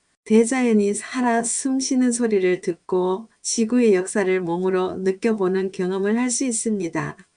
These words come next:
삼. 그레이트 스모키 마운틴 국립공원 안개의 산, 고요한 자연이 주는 위로.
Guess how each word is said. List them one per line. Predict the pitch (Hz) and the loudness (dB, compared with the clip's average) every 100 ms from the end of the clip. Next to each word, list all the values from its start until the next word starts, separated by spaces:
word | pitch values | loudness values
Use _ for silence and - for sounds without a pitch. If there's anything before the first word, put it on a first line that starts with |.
| _ _ | _ _
삼. | - - 196 185 160 - _ _ - - _ | -16 -8 -6 -4 -6 -12 _ _ -20 -20 _
그레이트 | 214 233 233 - 226 226 | 2 4 4 2 0 2
스모키 | - 277 277 277 269 | 0 0 0 0 0
마운틴 | 208 185 202 - 233 | 0 0 -2 -2 -2
국립공원 | 226 220 233 226 208 208 196 190 | 2 4 4 2 0 2 2 -2
안개의 | - 175 175 185 202 185 | -4 -6 -6 0 2 2
산, | 180 - 202 185 190 - _ | 0 -8 -6 -4 -6 -10 _
고요한 | - 202 214 214 214 208 - - - | 0 6 6 6 4 0 -6 -18 -10
자연이 | 185 196 226 220 | -2 2 6 4
주는 | 220 190 196 226 - | 2 -2 0 0 0
위로. | 170 170 156 147 147 | 0 0 0 -2 -8